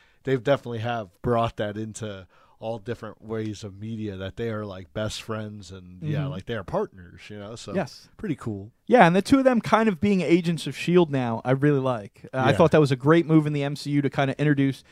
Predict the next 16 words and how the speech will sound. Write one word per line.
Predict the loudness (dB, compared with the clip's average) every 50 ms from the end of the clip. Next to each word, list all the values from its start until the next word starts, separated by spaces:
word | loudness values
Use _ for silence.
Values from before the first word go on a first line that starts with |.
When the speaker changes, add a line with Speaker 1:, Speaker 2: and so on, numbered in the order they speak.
| _ _ _ _ _ -8
Speaker 2:
to | -4 -2 -2 0 0 -2 -4 -6 -8 -10 -12 -16 _ _ _ _ _ _ -20 _ -14 -2
basically | 0 0 0 0 -2 -2 0 0 2
normal | 4 6 6 6 6 6 4 2
people | 0 0 0 0 0 0 0 -4 -4 -6 -12 _ _ -6
Speaker 1:
Yeah. | -2 0 4 4
Speaker 2:
who | 4 6 6
are | 6 4 4
master | 4 2 2 2 0 0 2 2 2
assassins, | 2 2 2 0 0 2 0 -2 -4 -10 -14 -14 -10 -6
you | -4
know? | -2 -2 -2
And | -4 -6 -10 _ _ _ _ _
like | 0 0 0 0
I | 0
said, | 0 -2 -2 -2 -6 -12 _ _
y-, | -14